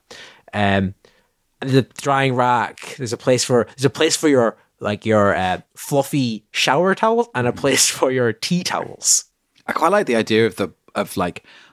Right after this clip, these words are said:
Speaker 2: the shower being like a dishwasher though, and it spins around.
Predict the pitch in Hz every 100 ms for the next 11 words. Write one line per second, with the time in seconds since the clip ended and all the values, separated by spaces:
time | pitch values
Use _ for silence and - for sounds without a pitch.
0 | _ 110 - - 101 104 90 98 95 92
1 | 90 80 87 - 87 - 67 67 80 -
2 | - - 90 90 - - 107 101 90 87
3 | 104 131